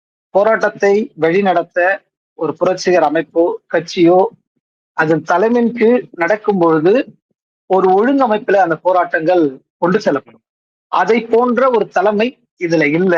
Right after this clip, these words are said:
அப்படின்றதா இன்னைக்கு வெளிப்படும். அது நேபாளம் மட்டும் இன்னைக்கு உதாரணம் இல்லைங்க,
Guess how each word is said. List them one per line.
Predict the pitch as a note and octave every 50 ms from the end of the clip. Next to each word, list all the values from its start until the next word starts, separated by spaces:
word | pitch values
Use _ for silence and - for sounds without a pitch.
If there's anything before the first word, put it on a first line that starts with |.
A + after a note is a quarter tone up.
| D#3+ C#3+ - - _
அப்படின்றதா | - D3+ C#3 C#3+ D#3+ D#3+ D3+ D3 C#3+ C#3+ E3 F#3
இன்னைக்கு | F3 D#3 C#3+ C3 C#3
வெளிப்படும். | C3 C#3+ E3+ F3 E3+ - A3 - A2 _ _ _ _ _ _ _ _ _ _ _ _ -
அது | E3 F3 F3 G#3 C4 C#4 - -
நேபாளம் | F#3 E3+ F#3+ A3 A3 - - A3 G#3+ G3+
மட்டும் | F#3+ F3+ - - G#3 G3+ - _
இன்னைக்கு | - F3+ E3+ D3+ D3+ D3+
உதாரணம் | D#3 E3 E3+ E3+ D#3 D3+
இல்லைங்க, | C#3 C3+ C3+ C3+ D3